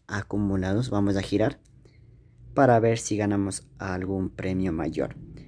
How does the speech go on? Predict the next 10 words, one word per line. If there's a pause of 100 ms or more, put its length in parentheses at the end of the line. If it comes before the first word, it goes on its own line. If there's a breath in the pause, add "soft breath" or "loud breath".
(300 loud breath)
Por
ejemplo,
en
esta
ruleta
podemos
ganar
hasta
cinco
dólares.